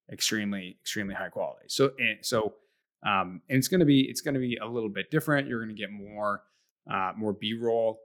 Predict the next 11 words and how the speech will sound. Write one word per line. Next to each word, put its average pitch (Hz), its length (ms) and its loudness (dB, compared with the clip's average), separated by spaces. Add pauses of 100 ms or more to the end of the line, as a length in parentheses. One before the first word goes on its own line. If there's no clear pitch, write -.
Uh, 104 160 2
so 135 160 4 (160)
generally 190 380 4
speaking, 120 540 -2 (580)
um, 95 480 0 (520)
you 135 160 2
know, 98 180 0 (220)
if 180 220 2
it's - 160 2
an 104 120 -10 (120)
option, 220 460 -4